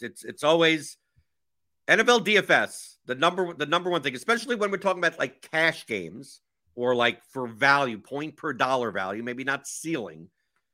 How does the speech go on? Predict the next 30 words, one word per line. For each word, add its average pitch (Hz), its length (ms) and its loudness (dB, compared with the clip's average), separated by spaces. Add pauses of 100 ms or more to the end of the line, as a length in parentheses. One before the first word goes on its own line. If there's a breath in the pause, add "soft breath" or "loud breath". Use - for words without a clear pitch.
(360)
Every 160 260 4
week 196 380 -2
there's 135 400 2
gonna 131 220 -6
be 143 120 -2
a 147 60 0
running 151 300 0
back 151 480 4 (440)
that 107 120 -8
gets 135 180 -4
injured, 120 500 0
and 110 160 -6
it's 107 180 -8
like, 107 400 0 (1300)
Eric 175 220 6
Beinfort 185 400 6
puts 151 240 -4
it 127 160 -6 (160)
very, 151 300 2
very, 131 400 0 (1120)
uh, 117 180 0 (140)
succinctly 139 760 -4
on 113 280 -4
the, 113 200 -4
uh, 104 200 0
the 104 140 -8
eleven 127 320 -2
o'clock 123 440 -2
A 117 200 -4
M 107 280 -4